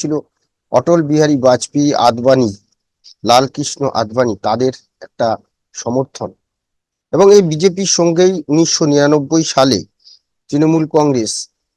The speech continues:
জোট বেঁধে এখানে নির্বাচনে, লোকসভা নির্বাচনে লড়েছিলেন। এবং এই তৃণমূল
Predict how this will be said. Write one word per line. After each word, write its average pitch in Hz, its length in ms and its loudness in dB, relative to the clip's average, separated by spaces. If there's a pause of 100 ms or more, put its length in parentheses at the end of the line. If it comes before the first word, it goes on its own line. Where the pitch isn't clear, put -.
জোট 143 200 0 (100)
বেঁধে 143 220 -2 (240)
এখানে 135 300 -2 (140)
নির্বাচনে, 120 500 -2 (1300)
লোকসভা 127 460 0
নির্বাচনে 117 460 -6 (380)
লড়েছিলেন। 104 480 -6 (880)
এবং 165 120 4 (160)
এই 233 80 4 (100)
তৃণমূল 214 380 4